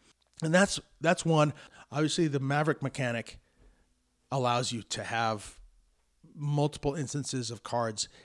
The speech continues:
in an alliance deck that weren't intended to appear together in a single deck, like library access. So some of the limitations you could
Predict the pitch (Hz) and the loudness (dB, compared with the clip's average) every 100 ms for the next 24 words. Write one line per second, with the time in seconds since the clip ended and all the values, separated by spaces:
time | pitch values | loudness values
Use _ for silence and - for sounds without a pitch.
0 | _ - 131 107 110 107 107 - - - | _ -6 -6 -4 -6 -6 -8 -10 -10 -12
1 | - _ _ - - - 135 - - - | -16 _ _ -20 -10 -4 -4 -4 -20 -20
2 | _ _ _ 165 180 - 170 156 - 160 | _ _ _ 6 6 6 -2 0 2 2
3 | 147 147 143 - - 143 - 156 147 - | 2 0 -2 -10 -6 -4 -2 -2 -2 -2
4 | 127 131 123 135 120 - 131 123 113 107 | -2 -2 -2 -6 -4 -4 -4 -8 -10 -10
5 | - - _ 123 117 - - 131 135 98 | -12 -20 _ -6 -6 -8 -4 -2 0 -2
6 | - - - - _ _ _ _ - - | -6 -12 -12 -14 _ _ _ _ -20 -20
7 | _ _ - - 196 170 165 160 - - | _ _ -10 4 8 8 6 0 -4 4
8 | 220 214 185 180 156 196 214 180 147 143 | 8 8 8 6 6 4 4 4 2 0